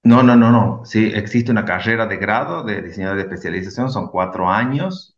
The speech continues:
este, y, eh, también hay una tecnicatura que puede obtenerse a los dos años y medio,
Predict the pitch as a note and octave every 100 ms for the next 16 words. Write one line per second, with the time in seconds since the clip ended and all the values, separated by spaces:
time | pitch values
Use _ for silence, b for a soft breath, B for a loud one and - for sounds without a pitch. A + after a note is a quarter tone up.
0 | _ G2 F2 - - E2+ E2 E2 D2+ -
1 | F#2+ F#2 G#2 C3 C#3+ - F#2 F#2 F2 E2+
2 | E2 D#2+ D#2+ D#2+ D#2+ F#2 F#2+ G2+ F#2 E2+
3 | - F#2 F#2+ G2+ G2 F#2 C3+ C#3 - E2+
4 | F#2 F2+ F2 F2+ F2+ F#2 F#2 F#2 E2+ E2
5 | b _ - F#2+ F2+ - F#2+ F2+ F#2 F#2+
6 | F#2 F2+ F2+ A2 A2 F#2+ G2+ A2 -